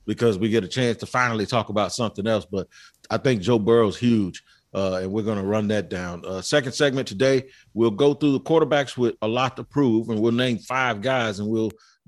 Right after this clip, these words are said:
go back and forth to see which one of those five veteran guys has the most to prove. And then the N F L in the third segment, we do the draft stuff. We're gonna talk about how they sort of struck gold with the free safety position, and that free safety position over the years has been very, very difficult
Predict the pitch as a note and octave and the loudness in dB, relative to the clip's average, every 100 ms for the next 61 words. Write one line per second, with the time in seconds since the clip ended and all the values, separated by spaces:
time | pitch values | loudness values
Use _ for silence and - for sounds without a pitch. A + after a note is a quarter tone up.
0 | F#2 G#2 B2+ A#2+ B2 A#2 - C3 A2+ G2 | -12 0 2 4 0 -2 -4 -2 -2 -6
1 | - B2 G2+ C3+ C3 C3+ A#2 A2 - A2 | -6 -4 -2 -6 -4 -2 0 0 0 -4
2 | A2 F2 A2 G#2+ G2 G#2 G2 G2 G2 E2+ | -4 -4 -4 -2 -4 -6 -8 -8 -8 -6
3 | F#2 G#2 G2 - - A2 G#2+ G#2 - - | -4 -4 -4 -10 -4 -2 -2 -6 -20 -8
4 | B2+ C3 G3+ F3+ D3+ D3 - _ _ _ | -2 2 4 4 2 -4 -20 _ _ _
5 | _ A2+ D3+ D#3 - E3+ E3 D3 C3 D#3+ | _ 2 4 4 2 4 6 4 2 4
6 | D#3 D3+ C3+ A#2 A#2+ C3+ B2 A2+ A#2+ A2 | 2 2 0 0 0 0 0 0 0 0
7 | F#2 C3 A#2+ - A2+ A2 - A2+ A#2+ G#2+ | 0 0 0 -2 -2 -2 -4 -4 -2 0
8 | B2+ A2+ A2 A2+ A2+ A2 A2 G#2+ - - | -2 -2 -2 0 0 -2 -2 -4 -8 -4
9 | G#3 F#3 - A3 B2 F#3+ G3 E3 D3+ B2+ | -4 -4 0 -2 2 0 2 2 0 -2
10 | - E3 - D#3 C#3 A#2+ G2+ G2 A2 A2+ | -4 -4 0 0 -2 -8 -8 -6 -6 -6
11 | - _ - - A2 B2 - B2+ C3+ A#2+ | -14 _ -16 -6 -2 -2 -2 -4 -2 -4
12 | A2 F#2+ A2 G2+ G#2 - C3 C3 G#2+ G2+ | -6 -8 -8 -8 -10 -4 0 0 0 0
13 | C3+ D3 A2+ A2 G2 G2 F2+ F#2 B2 A#2+ | 2 4 2 -2 -6 -6 -6 -2 0 0
14 | A#2 G#2 E2+ A2+ G#2 A2+ G2+ - | 0 -2 -2 -6 -4 -4 -6 -6